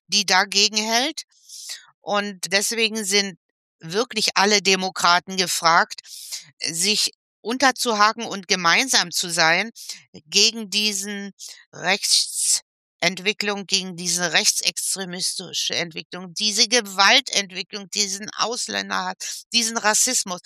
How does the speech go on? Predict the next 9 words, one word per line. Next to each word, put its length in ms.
Wer, 280
wenn 240
wir 100
nicht 300
dagegenhalten, 880
dann 180
sind 280
wir 260
da, 420